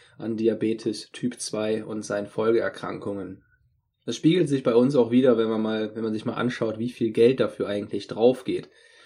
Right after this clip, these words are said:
Ungefähr zehn Prozent aller Gesundheitsausgaben geht für Diabetes und seine Folgeerkrankungen drauf.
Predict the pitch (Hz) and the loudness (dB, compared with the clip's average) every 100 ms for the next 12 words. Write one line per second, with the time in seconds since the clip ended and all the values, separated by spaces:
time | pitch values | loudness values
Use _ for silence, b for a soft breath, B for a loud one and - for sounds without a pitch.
0 | b b b b b - 127 135 127 127 | b b b b b 0 4 4 4 2
1 | 123 - 135 151 160 123 120 120 120 120 | 2 2 4 4 2 -2 -2 0 0 0
2 | 123 143 139 120 113 120 139 - 107 107 | 2 4 2 0 0 0 0 -2 -4 -4
3 | - 107 113 110 - 104 107 120 120 B | -4 2 2 2 -2 0 0 0 -2 B
4 | B B 117 120 120 - 113 117 117 _ | B B 0 2 0 -2 4 4 2 _
5 | 113 113 107 120 131 123 117 113 113 110 | -2 0 2 2 4 0 -2 -6 -4 -4
6 | 107 107 - 120 131 98 - - 107 101 | -4 -2 4 6 6 2 -4 -6 -6 -6
7 | - 101 98 98 98 92 - | -8 -8 -8 -4 -2 -4 -8